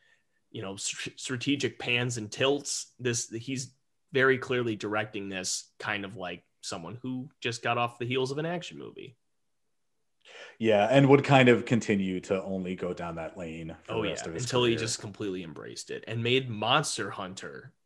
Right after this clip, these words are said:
Speaker 1: one of the w-, most critically panned movies of last year.
Speaker 2: We'll get there.
Speaker 1: We'll get there.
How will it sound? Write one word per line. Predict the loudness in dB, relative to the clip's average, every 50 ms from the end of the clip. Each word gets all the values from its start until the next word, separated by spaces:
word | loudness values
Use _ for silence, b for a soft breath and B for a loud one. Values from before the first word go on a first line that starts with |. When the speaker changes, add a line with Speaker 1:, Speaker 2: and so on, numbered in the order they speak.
| _ _ -8
Speaker 1:
one | -6 -4 -4
of | -2
the | -2 -4
w-, | -4 -6 -10 -14 -16 -14 -14
most | -10 -8 -6 -6 -6 -8 -6
critically | -4 -2 -2 -2 -2 -4 -4 -4
panned | -2 -2 -2 0 0 0 -2
movies | -2 -2 -2 -2 -2 -2 -2
of | -4 -6 -6 -10 _ _
last | -4 0 0 0 0 -2 -4 -4
year. | -4 -4 -4 -6 -8 -12 _ _ _ -20 _ _ _ _ _ _ _ _ _ _ _ -20 _ _ _ _ _ _ 2
Speaker 2:
We'll | 2 2 2
get | 0 -6 -8 -6
there. | -6 -6 -6 -8 -12 _ _ _ _ -12
Speaker 1:
We'll | -6 -6 -4 -4
get | -4 -8 -8 -10
there. | -12 -12 -12 -12 -14 -16 -18